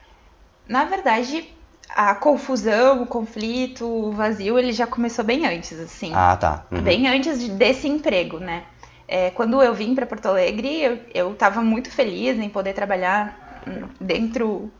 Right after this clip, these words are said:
Speaker 1: é, envolve-, envolvendo as questões que eu me formei,
Speaker 2: Uhum.
Speaker 1: mas ainda assim eu sabia que era algo temporário, porque o conflito começou antes, começou mais ou menos na época que eu fui pra Santa Maria,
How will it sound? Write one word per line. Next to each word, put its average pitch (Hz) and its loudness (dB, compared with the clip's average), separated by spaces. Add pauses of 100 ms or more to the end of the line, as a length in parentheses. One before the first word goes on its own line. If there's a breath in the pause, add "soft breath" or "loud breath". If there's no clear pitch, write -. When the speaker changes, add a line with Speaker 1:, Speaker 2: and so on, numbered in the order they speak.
(180)
Speaker 1:
é, 190 4
envolve-, 220 0
envolvendo 233 2
as 196 -2
questões 220 -6
que - -10
eu 214 -4
me 208 -4
formei, 208 -4
Speaker 2:
Uhum. 87 -2
Speaker 1:
mas 240 2
ainda 247 2
assim 277 -2
eu 285 2
sabia 269 2
que 269 -4
era 233 4
algo 226 4
temporário, 240 0
porque - -6
o 240 -4
conflito 285 2
começou 285 0
antes, 247 -2
começou 226 2 (320 loud breath)
mais 320 0
ou 381 -2
menos 277 0
na 262 0
época 240 -12
que - -4
eu 240 4
fui 226 -6
pra 226 -6
Santa 220 -8
Maria, 208 -4